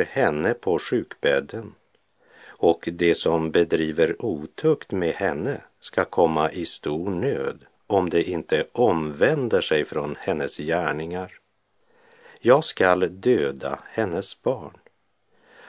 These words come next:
och alla församlingarna ska inse att jag är den som rannsakar hjärtan och njurar, och som skall ge var och en av er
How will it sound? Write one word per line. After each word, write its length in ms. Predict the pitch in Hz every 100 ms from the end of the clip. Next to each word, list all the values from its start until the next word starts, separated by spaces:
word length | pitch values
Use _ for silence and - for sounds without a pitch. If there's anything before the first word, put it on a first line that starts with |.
| -
och 200 | 95 -
alla 340 | 127 101 87
församlingarna 1040 | 95 131 - - 92 95 135 123 98 87 82
ska 260 | - 92
inse 760 | 92 123 107 82 - - 123 92
att 160 | 78 -
jag 140 | 98
är 240 | 107 127 120
den 340 | 101 98 87
som 280 | - 87 87
rannsakar 1040 | 98 107 76 78 - 127 160 - - 98
hjärtan 600 | 80 98 95 _ - 73
och 100 | 73
njurar, 540 | 78 85 67 71 78 73 _ _ _ _ _ _ _
och 240 | - 123
som 240 | - 95
skall 320 | 87 - 82 78
ge 260 | 82 82
var 460 | 78 82 92 117 135
och 300 | 131 - -
en 360 | 95 104 113 -
av 460 | 92 78 78 85 78
er 380 | 85 65 -